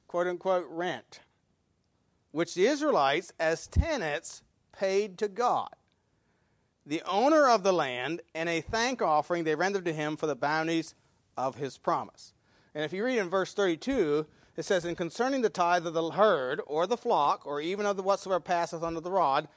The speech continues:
the tent shall be holy unto the Lord." So when it talks about that which passes under the rod, this would be talking about the animals. So this alludes to the mode of taking the tithe of cattle. So they tied other cattle, other sheep, other goats, whatever they had,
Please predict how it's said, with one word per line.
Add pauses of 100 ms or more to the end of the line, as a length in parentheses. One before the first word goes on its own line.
(120)
the
tent
shall
be
holy
unto
the
Lord."
So (340)
when
it
talks
about
that
which
passes
under
the
rod,
this
would
be
talking
about
the
animals. (360)
So
this (100)
alludes
to
the
mode
of
taking
the
tithe
of
cattle. (360)
So (200)
they
tied
other
cattle,
other
sheep,
other
goats,
whatever
they
had,